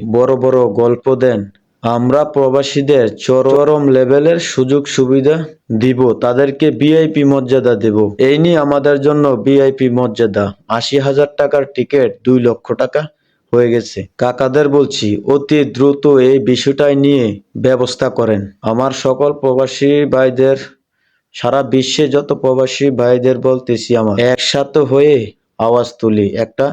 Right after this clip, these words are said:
এই বিষয়টার বিহিত করতে হবে। চুক্তির দাবি, ন্যায্য দাবি এই রাষ্ট্রের কাছে তুলে ধরতে হবে এবং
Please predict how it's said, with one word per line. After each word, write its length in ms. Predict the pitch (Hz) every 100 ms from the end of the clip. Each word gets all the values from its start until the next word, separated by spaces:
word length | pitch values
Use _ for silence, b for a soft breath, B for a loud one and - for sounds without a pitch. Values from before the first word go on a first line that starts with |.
| - _ _ _
এই 180 | 131 143
বিষয়টার 480 | 131 131 147 151 170 170
বিহিত 280 | 113 120 135 135
করতে 440 | 123 - _ 107 113 107
হবে। 260 | 107 101 101 _ _ _
চুক্তির 500 | 143 139 139 - 139 127
দাবি, 300 | 127 123 135
ন্যায্য 360 | 135 135 139 - 143
দাবি 340 | 135 127 117 123 135
এই 140 | 131
রাষ্ট্রের 460 | 123 127 - 143 131
কাছে 300 | 110 117 135 143 147
তুলে 220 | 123 120
ধরতে 340 | 117 117 -
হবে 260 | 117 110 104 101 -
এবং 300 | 117 127